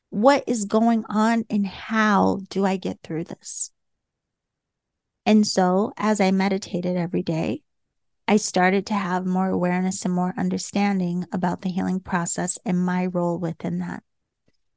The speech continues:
And as I started to surrender to the process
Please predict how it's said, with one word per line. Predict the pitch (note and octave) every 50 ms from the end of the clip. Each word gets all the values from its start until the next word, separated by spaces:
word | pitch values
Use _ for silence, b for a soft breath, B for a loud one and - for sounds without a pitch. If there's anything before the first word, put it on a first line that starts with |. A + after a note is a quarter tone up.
| _ _ _ _ _ _ _
And | - G#3+ A3 G#3 -
as | - G#3+ A#3+ B3 C4 B3+ B3
I | A#3+ B3
started | A#3+ - - - G3 G3+ G3+ G#3+ G3+ -
to | - G3+
surrender | - - - F#3 F3 F3+ F#3 F#3+ G3 F#3+ G3 G3+
to | - -
the | - - F#3
process | - - - G3 G#3 G#3+ - - F3+ E3 E3+ F3+ - - - -